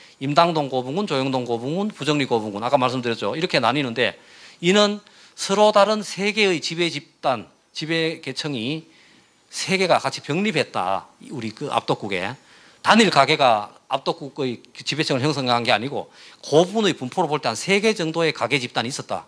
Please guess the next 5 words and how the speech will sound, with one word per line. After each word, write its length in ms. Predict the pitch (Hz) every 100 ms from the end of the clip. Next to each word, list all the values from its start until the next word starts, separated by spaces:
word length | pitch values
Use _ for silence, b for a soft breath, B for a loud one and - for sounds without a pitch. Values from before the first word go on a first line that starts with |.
| _
우두머리 340 | 117 113 127 123
집단이. 540 | - 107 90 85 107 - B B B B B B B
그걸 220 | 143 190
보여준다고 500 | 117 127 113 113 107
이렇게 360 | 123 123 101